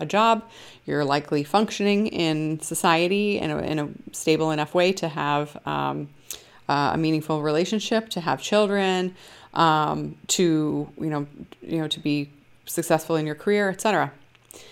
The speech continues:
And so there's a lot of external factors, um, to count that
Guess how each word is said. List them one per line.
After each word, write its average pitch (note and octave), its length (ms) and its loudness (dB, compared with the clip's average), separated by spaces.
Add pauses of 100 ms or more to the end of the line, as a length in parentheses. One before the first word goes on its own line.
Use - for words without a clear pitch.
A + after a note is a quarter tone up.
(220)
And E3+ 400 4
so E3+ 380 6
there's E3+ 180 2
a F3+ 60 4
lot F3+ 360 2
of E3+ 320 4
external F#3+ 440 2
factors, F#3 680 2 (100)
um, D#3 320 0
to F3 200 0
count F#3 640 -2 (100)
that F3+ 580 0